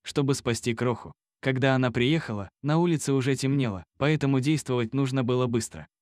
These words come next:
У нее был с собой длинный ремень, но не было клетки, в которую можно было заманить котенка. Тогда у нее появилась идея использовать для этого пачку собачьего корма.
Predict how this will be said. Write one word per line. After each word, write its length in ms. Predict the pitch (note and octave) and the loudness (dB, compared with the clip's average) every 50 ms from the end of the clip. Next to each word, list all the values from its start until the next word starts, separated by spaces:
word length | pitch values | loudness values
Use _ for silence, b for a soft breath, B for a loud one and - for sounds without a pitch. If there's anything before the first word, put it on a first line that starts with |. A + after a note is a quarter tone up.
| _ _ - | _ _ -2
У 80 | C#3+ | 0
нее 260 | D3 D3 D#3 D#3+ E3 D3 | 2 2 4 2 2 2
был 160 | C#3+ C#3+ C3 | 2 0 0
с 60 | A2+ | 0
собой 320 | - C3+ B2+ B2 C#3+ C#3 | 0 0 0 2 2 0
длинный 320 | A#2 B2+ C3 B2+ B2 A#2+ A#2 | 2 0 0 2 2 2 2
ремень, 340 | A#2 A#2+ A#2+ C3 B2+ A2 - _ _ | 2 2 0 0 -2 -4 -8 _ _
но 120 | - D#3 D#3 | -2 0 2
не 140 | E3 E3 D#3+ | 2 2 2
было 240 | C#3 C3+ B2+ A#2 | 2 2 2 0
клетки, 420 | A2+ - D3 D#3 C3+ - - - - _ _ _ | 0 0 0 -2 -2 -4 -8 -14 -16 _ _ _
в 80 | _ | _
которую 400 | - C3+ B2+ - C#3+ C#3+ C#3+ C3+ | -2 -2 0 2 2 2 2 2
можно 300 | C3+ D3 D3 C#3 C3+ C3 | 2 2 0 0 0 0
было 200 | A#2+ C3 C3 B2+ | 0 2 0 0
заманить 420 | A2+ A#2 A#2+ A#2 A#2 A2+ A2+ A2+ - | 0 0 0 0 0 0 0 -2 -2
котенка. 500 | - A2+ - A#2 G#2+ F#2+ F2+ - - - _ _ _ _ - | -4 -4 -2 -2 -4 -6 -6 -12 -18 -20 _ _ _ _ -2
Тогда 320 | - B2+ B2+ C3 E3+ F3 | 0 0 2 2 2 2
у 60 | E3 | 4
нее 260 | D3 C3+ C3 C3+ B2+ A#2 | 4 4 4 2 2 2
появилась 560 | A#2+ B2 A#2+ B2 C3 C3+ B2 A#2 A2+ - A#2 | 2 2 2 2 2 2 2 0 0 0 -2
идея 400 | A#2 A2+ C#3 C#3 G#2+ F#2+ F#2 - _ | -2 0 0 0 -2 -2 -6 -8 _
использовать 640 | - C3+ - - - E3+ E3+ D#3 C#3+ C#3 C3 C3 A2+ | -6 -6 -4 -2 0 0 0 2 2 2 0 0 0
для 180 | A2 A#2+ B2 B2 | 0 0 0 0
этого 260 | A#2+ A#2+ B2 A#2 A2+ | 0 0 0 -2 0
пачку 360 | G#2+ C3+ C3+ B2 - - A#2 | 0 0 0 0 0 -2 -4
собачьего 560 | A2 - B2 A2+ A2+ G#2+ A2 - A#2 A2+ A2+ | -2 0 0 0 0 0 0 0 -2 -2 -2
корма. 360 | A2+ - A#2 G#2 F#2+ F2+ D#2 | -2 -2 -2 -2 -4 -6 -12